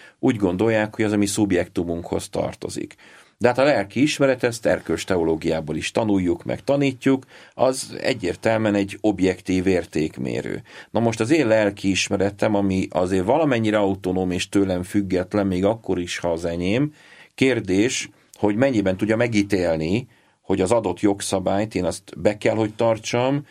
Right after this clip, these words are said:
vagy azt mondjam, hogy inkább engedelmeskedem Istennek, mint embernek. Tehát ott én, ö, fogalmazok akkor így, megvalósítom a polgári engedetlenséget.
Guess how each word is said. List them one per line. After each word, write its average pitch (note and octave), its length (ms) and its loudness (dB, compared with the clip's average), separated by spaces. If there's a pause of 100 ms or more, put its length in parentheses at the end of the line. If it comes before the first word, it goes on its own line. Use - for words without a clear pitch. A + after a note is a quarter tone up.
(220)
vagy G#2+ 160 2
azt A#2 200 0
mondjam, A#2 280 2
hogy A#2 160 2
inkább B2 600 2
engedelmeskedem F#2 960 0
Istennek, F#2 640 0
mint F2+ 300 -2
embernek. F2+ 760 0 (400)
Tehát A2+ 420 2
ott C3+ 400 -2
én, A2 220 2 (120)
ö, - 100 -8 (540)
fogalmazok G#2 760 2
akkor G#2+ 360 2
így, A2 260 4
megvalósítom G2 1040 2
a F#2+ 180 2 (280)
polgári F#2+ 800 2
engedetlenséget. E2+ 1500 -2